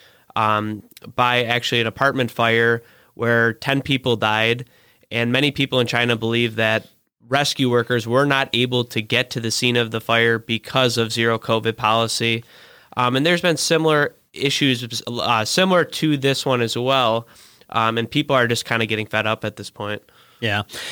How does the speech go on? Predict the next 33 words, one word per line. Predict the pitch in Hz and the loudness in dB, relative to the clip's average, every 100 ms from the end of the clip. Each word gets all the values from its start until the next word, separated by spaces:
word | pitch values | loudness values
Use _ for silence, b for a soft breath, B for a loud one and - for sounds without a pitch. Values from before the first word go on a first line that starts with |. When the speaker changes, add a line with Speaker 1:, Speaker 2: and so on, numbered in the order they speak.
| B - | B 0
Speaker 2:
And, | 185 180 | 2 2
and | - 165 | 2 2
when | 170 202 | 4 4
you | 185 | 4
look | 170 196 196 | 4 2 2
at | 160 - | -2 0
those, | 117 117 110 113 - | -2 0 0 -2 -4
and | - 127 | -2 0
if | 123 - | 0 -2
you | 123 | -2
look | 127 139 | 0 2
at | 139 120 113 | 2 2 0
China's | - 123 123 113 98 | -2 -2 -2 -2 -4
history, | - 147 147 - - 98 92 92 113 | -2 0 0 0 -2 -4 -4 -8 -6
there, | 117 127 123 | 0 0 2
there's | 131 131 131 | 0 0 -2
always | - 139 156 165 151 | 0 2 4 4 2
something | - - 127 117 113 110 | 2 0 -2 -2 -4 -2
that | 107 - | -4 -4
seems | - 101 98 - | -4 -4 -6 -6
to | 95 | -4
spark | - - - 101 95 - | -2 -2 -2 -4 -4 -6
those. | 87 76 69 - - - _ _ _ _ - | -10 -8 -8 -8 -8 -8 _ _ _ _ 0
One | 165 240 | 2 4
of | 254 | 4
the | |
things | - 170 151 135 | 2 2 2 2
that's | 117 110 - - - | 2 0 -6 -8 -4
interesting, | 131 127 104 98 - 104 98 | -2 -2 -4 -2 -2 -4 -2
and | 107 107 | -2 0
we're | |
s-, | 107 - - - | 0 0 -2 -8
we're, | 113 110 107 104 | -2 0 2 0